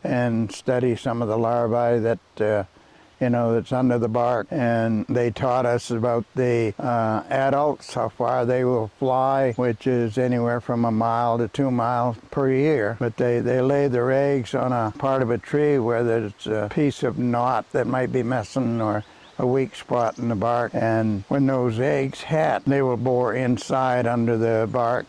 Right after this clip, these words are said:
and, and they will eat the, uh, the inner bark for a year, sometimes two years before they come out. And when they do come out of the bark, they leave a hole that is D-shaped, flat across the bottom and D-shaped on the top.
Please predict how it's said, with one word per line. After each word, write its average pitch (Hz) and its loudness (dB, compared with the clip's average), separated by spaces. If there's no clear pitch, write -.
and, 107 -8
and 123 2
they 120 2
will 123 2
eat 120 0
the, 117 2
uh, 110 0
the 117 -2
inner 131 0
bark 117 0
for 110 0
a 131 0
year, 135 2
sometimes 135 -2
two 170 -2
years 104 0
before 110 -2
they 110 0
come 123 -4
out. 104 -4
And 127 -2
when 123 2
they 123 2
do 131 2
come 139 -4
out 135 2
of 123 0
the 123 0
bark, 135 2
they 131 0
leave 135 2
a 113 0
hole 139 0
that 123 0
is 117 -2
D-shaped, 143 -2
flat 135 0
across 120 -2
the 123 -2
bottom 123 2
and 107 -4
D-shaped 127 -2
on 120 0
the 110 -2
top. 107 -2